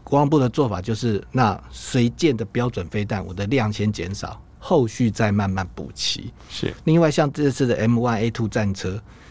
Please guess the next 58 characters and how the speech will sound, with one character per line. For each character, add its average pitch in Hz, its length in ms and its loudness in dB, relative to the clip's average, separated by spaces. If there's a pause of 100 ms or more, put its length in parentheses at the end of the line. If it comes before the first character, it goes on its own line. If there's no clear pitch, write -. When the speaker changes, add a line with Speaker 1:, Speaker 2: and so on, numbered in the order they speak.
(180)
Speaker 1:
我 107 100 -2
们 117 160 2
为 165 160 4
了 127 160 2
去 117 480 0 (120)
减 127 240 4
少 95 260 2
全 - 220 0
案 127 120 4
的 110 80 4
预 113 160 4
算， 98 300 -2 (260)
就 123 400 2 (580)
减 147 280 4
少 123 240 2
采 95 280 -4
购 123 220 2
那 107 140 4
个 98 380 -2
M 117 180 0
八 113 220 0
八 104 180 0
这 101 120 -4
个 92 260 -4
装 110 200 0
甲 95 140 0
救 101 180 -4
济 95 200 -6
车。 - 200 -6 (160)
Speaker 2:
是。 - 280 -4 (240)
Speaker 1:
所 - 120 0
以 180 120 0
大 220 120 4
概 202 140 0
只 113 160 -8
能 92 100 -4
用 120 160 -2
这 113 120 -2
种 85 100 -6
方 95 260 -6
法。 - 220 -10 (300)
这 240 120 2
边 208 160 4
一 196 60 2
个 196 100 2
原 120 240 2
因 127 80 0
就 127 140 0
是 123 160 -2
因 120 100 0
为 110 220 -2 (320)
发 165 220 2
价 160 200 4
书 131 200 -4
上 123 180 2
的 104 140 2
金 120 320 -2
额， 95 200 -4